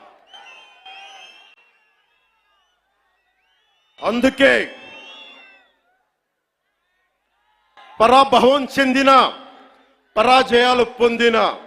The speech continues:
ఎందుకు కదలకుండా నిమ్మకు నీరెత్తకు-, నీరెత్తినట్టు ఉంటానంటే, నా సనాతన ధర్మం మీద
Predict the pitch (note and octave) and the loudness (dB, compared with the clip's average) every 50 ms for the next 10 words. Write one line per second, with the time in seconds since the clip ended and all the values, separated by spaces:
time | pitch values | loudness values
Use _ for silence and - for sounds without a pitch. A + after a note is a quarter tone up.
0 | - - - - _ _ _ _ _ _ _ _ _ _ _ _ _ - E3+ G#3+ | -20 -20 -20 -20 _ _ _ _ _ _ _ _ _ _ _ _ _ -8 -6 -6
1 | B3 C4 B3+ - C4+ - C#4 B3+ - - A#3 B3+ - C#4 C#4 C4+ B3+ A#3 C4 B3+ | -4 -4 -6 -6 -6 -6 -8 -10 -8 -8 -6 -4 -2 0 0 0 0 -2 -4 -2
2 | B3+ B3+ B3+ B3 A#3 A3+ A#3+ A#3+ A#3+ A#3+ B3+ B3 B3 A#3 G#3+ G#3+ A#3 B3+ C4 B3+ | 0 0 0 -2 -4 -6 -6 -4 -2 -4 -4 -2 -4 -8 -6 -6 -4 -2 -2 -2
3 | B3+ - - A#3 A#3+ A3 A#3 A#3 A3 G#3+ A3 A3 B3 C4 C4 B3+ - A#3 A#3 A3+ | -2 -4 -6 -6 -2 -2 -2 -2 -2 -4 -6 -4 -4 -4 -4 -4 -4 -6 -6 -4
4 | A3+ A3 A3+ A3 A#3 A#3 A3+ A3+ A3 G#3+ G#3+ A3 G#3+ G#3 G3 E3 C#3 - - - | -2 -4 -4 -2 -2 0 0 0 -2 -2 -4 -4 -4 -4 -4 -6 -8 -10 -14 -20
5 | - - _ _ _ _ _ _ - C3+ D3+ F#3 G3+ G#3+ G3+ - - - G#3 A3 | -20 -20 _ _ _ _ _ _ -18 -12 -8 -6 -4 -4 -6 -8 -10 -8 -8 -6
6 | A3+ A#3+ B3+ C4 C4+ C4 B3+ C4 C4 C4 C4 - - G#3 A3 A#3 A#3 B3 B3 B3 | -6 -4 -4 -4 -4 -4 -4 -4 -4 -4 -4 -6 -6 -6 -6 -6 -4 -4 -4 -4
7 | A#3+ A#3+ A#3 B3 A#3+ A#3 - | -4 -2 -2 -2 -2 0 0